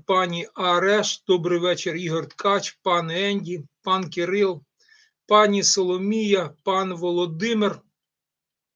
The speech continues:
Е, дякую за привіт, Володимир, Владислав, Альона, передаєм привіт. Дякую, пане Володимир. Пані Соломія, доброго вечора. І пані Софія, гарного вечора. Саша Спащенко, дорогий рідник.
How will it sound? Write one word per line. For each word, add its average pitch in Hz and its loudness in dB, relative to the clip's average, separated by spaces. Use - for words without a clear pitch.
Е, 196 4
дякую 196 4
за 196 4
привіт, 190 0
Володимир, 190 2
Владислав, 185 2
Альона, 190 4
передаєм 165 -4
привіт. 151 -8
Дякую, 175 2
пане 175 -2
Володимир. 151 -6
Пані 202 0
Соломія, 175 -2
доброго 175 2
вечора. 147 -4
І 208 0
пані 214 4
Софія, 202 0
гарного 160 -2
вечора. 143 -4
Саша 202 0
Спащенко, 160 -4
дорогий 170 -2
рідник. 135 -10